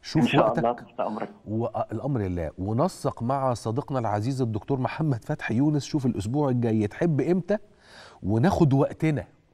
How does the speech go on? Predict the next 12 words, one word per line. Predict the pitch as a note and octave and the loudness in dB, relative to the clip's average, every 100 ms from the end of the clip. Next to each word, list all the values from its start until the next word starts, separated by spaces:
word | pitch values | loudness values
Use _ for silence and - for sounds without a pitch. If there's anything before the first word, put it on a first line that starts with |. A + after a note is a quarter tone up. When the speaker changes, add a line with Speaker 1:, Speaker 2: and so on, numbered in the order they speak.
| _ _ _ _ _ _ _ _ _ _ _ _ _ G2+ | _ _ _ _ _ _ _ _ _ _ _ _ _ -14
Speaker 1:
مش | - | -8
هنقعد | A#2 C#3 B2+ | -6 -2 0
بقى | B2+ A#2+ | 0 0
إيه | B2 D3 C3+ | 2 4 4
ربع | C#3+ A#2 | 2 0
ساعة | A#2 C3+ C#3 C3 | -2 0 2 2
وأقول | A#2+ C3+ | 0 -2
لك | B2+ | -2
جايات | G#2+ A#2+ C3 | -2 0 0
أكتر | A#2+ A2 | -2 -4
من | G#2 | -6
رايحات، | F2 F#2+ - D#2+ C2+ | -2 -4 -2 -6 -6